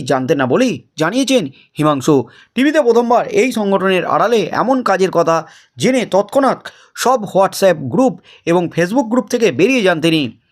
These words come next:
এমনকি তার পরিচিতিদেরও সেখান থেকে সরিয়ে দেন। তবে এই মুহূর্তে আতঙ্কে রয়েছেন হিমাংশু। তিনি জানিয়েছেন, এই ঘটনার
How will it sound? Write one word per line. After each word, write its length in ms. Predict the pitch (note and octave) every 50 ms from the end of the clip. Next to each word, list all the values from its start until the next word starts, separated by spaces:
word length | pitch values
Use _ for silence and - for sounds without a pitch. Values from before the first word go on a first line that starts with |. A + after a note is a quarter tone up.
| _ _ _ _ -
এমনকি 300 | D#3+ G#3+ C#4+ C#4+ B3 C#4
তার 240 | G3+ - A3+ A#3 A#3 A3 - -
পরিচিতিদেরও 680 | F3+ A3+ C4+ A#3 C4 B3+ G#3 B3+ A3 G#3+ A3+ A3 F#3+ D3 - - - _ _ - -
সেখান 220 | - G3+ C4 C#4 C4
থেকে 180 | B3 A#3 G#3+ F#3 B2+ - -
সরিয়ে 280 | - F3+ E3+ E3+ D#3 D3+
দেন। 120 | D#3 C#3+ A#2+ A2 - - - _ _ _ _ _ _ -
তবে 140 | F3 F#3+ A3+ B3+
এই 60 | D4+ D#4 D#4
মুহূর্তে 260 | D4+ D4+ B3+ B3+ C#4+ C4+ A3+
আতঙ্কে 300 | A3 A#3+ C4 B3 A#3+ B3+
রয়েছেন 300 | A#3+ A#3 A3+ A#3 A#3 F#3+
হিমাংশু। 460 | C#3 B2+ E3 F#3 F#3 F3+ D#3+ G3 F#3+ D#3+ C3 B2+ - _ _ _ _ _ _
তিনি 140 | A#3 C4+ D#4 D4 C#4
জানিয়েছেন, 360 | C4 B3 B3 A#3 B3 A#3+ G3 E3+ - A3
এই 80 | B3+ B3
ঘটনার 380 | A3 G#3 G3+ G#3 G#3+ G#3 G3+